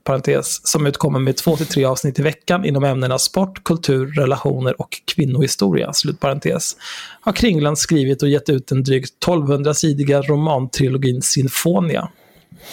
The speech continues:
Snart kommer första delen i den planerade och sannolikt lika omfångsrika uppföljaren Fantasia.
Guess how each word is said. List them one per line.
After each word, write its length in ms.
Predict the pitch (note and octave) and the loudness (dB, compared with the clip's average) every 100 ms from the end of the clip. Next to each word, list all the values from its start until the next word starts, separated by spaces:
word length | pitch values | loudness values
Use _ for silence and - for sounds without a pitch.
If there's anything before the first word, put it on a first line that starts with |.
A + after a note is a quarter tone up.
| - - - | -18 -18 -6
Snart 340 | - F3 F#3+ | 0 0 2
kommer 180 | F#3+ D#3 | 0 0
första 340 | - E3 - E3+ | 0 0 2 2
delen 320 | D3+ C3+ C3 | 2 0 0
i 60 | |
den 180 | C3 C3 | 0 0
planerade 600 | B2 D3+ C3+ C#3+ E3 C3+ | 0 0 2 2 2 2
och 100 | B2+ | 0
sannolikt 580 | - D#3 C3 C3 D3 D3 | 2 0 2 0 0 -2
lika 500 | D#3+ D3+ C#3 - D3 | -2 0 0 -2 -2
omfångsrika 880 | C#3+ D#3+ B2+ - C3 B2 D3+ C#3 - | 0 0 0 -2 -2 0 0 0 0
uppföljaren 720 | C#3 - - C3 C3 B2+ B2+ | 0 0 -2 0 2 0 -2
Fantasia. 800 | B2 C#3 C3+ E3 E3 - - C#3 | -2 -4 -2 -2 -2 -2 -2 -6